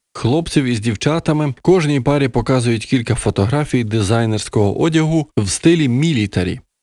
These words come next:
Кілька зразків, справді дуже крутий, красивий одяг, але одне обрання безглузде, несмачне, кудлате,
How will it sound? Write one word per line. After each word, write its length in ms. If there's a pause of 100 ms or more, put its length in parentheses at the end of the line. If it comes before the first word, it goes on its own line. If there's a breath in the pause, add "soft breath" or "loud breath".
(140)
Кілька 320
зразків, 520
справді 500
дуже 420
крутий, 720 (220)
красивий 600
одяг, 480 (300)
але 200
одне 300
обрання 600
безглузде, 880 (140)
несмачне, 800 (140)
кудлате, 680